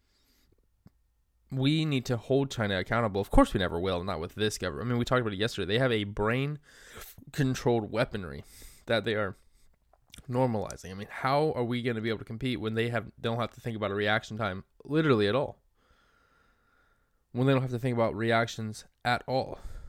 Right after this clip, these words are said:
Folks, I don't know what the future holds, but I know that I want Joe Biden nowhere near making the future. Because quite frankly, the government has never made America great.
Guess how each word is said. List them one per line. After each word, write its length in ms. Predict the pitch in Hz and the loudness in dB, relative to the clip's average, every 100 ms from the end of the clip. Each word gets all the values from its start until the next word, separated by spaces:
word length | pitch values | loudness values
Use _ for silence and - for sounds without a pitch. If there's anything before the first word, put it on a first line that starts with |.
| - - - - _ _ _ _ _ _ _ _ _ _ _ _ _ _ | -16 -18 -20 -20 _ _ _ _ _ _ _ _ _ _ _ _ _ _
Folks, 280 | 143 131 - _ | 0 0 -6 _
I 80 | 160 | 4
don't 200 | 262 - | 4 0
know 480 | 120 107 107 131 160 160 - - - - - | -4 0 0 0 -4 -12 -14 -12 -12 -12 -2
what 140 | 135 | -2
the 60 | 135 | 0
future 300 | 147 139 135 | -2 0 2
holds, 400 | 147 147 - - - - - - | 2 2 -4 -14 -14 -12 -14 -12
but 200 | - 120 | -6 2
I 120 | 120 | 2
know 380 | 131 117 123 143 _ _ _ _ _ _ _ | 4 2 2 -2 _ _ _ _ _ _ _
that 140 | 110 87 | 0 2
I 60 | |
want 200 | 120 117 | 2 2
Joe 140 | 113 107 | 2 2
Biden 220 | 107 104 | 4 2
nowhere 380 | 104 107 107 107 | 0 0 2 0
near 200 | 104 98 | 0 -2
making 260 | 95 107 | -2 -6
the 80 | 95 | -12
future. 380 | - 117 - - - - - - - _ - _ _ _ _ _ _ _ _ _ | -12 -12 -12 -16 -16 -18 -20 -20 -20 _ -20 _ _ _ _ _ _ _ _ _
Because 220 | 127 131 | 0 0
quite 200 | - 160 | 4 2
frankly, 360 | 156 143 143 117 - - - - - _ _ _ _ _ _ - - - | 2 2 2 2 -4 -20 -20 -20 -20 _ _ _ _ _ _ -20 -20 -14
the 180 | 127 127 | -4 2
government 500 | 127 143 185 180 131 | 6 4 4 2 2
has 140 | 123 | 0
never 380 | 117 113 113 113 | 2 2 4 2
made 200 | 107 101 | 2 0
America 340 | 90 82 - | -2 -8 -10
great. 220 | - - | -14 -14